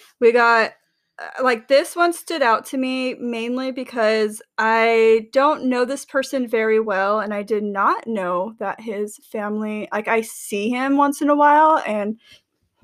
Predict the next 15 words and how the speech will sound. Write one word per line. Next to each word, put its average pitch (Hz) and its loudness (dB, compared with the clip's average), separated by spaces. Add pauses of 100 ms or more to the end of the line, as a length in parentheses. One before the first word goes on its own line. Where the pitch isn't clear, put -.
(140)
we've 240 2
had, 214 0 (320)
we've 208 -4
talked 220 -4
a 269 -6
few 269 -8
times, 277 -6
but 220 -2
I 214 2
just, 254 -8
I 208 -4
had 226 -4
no 202 -2
idea 208 0
that 202 -6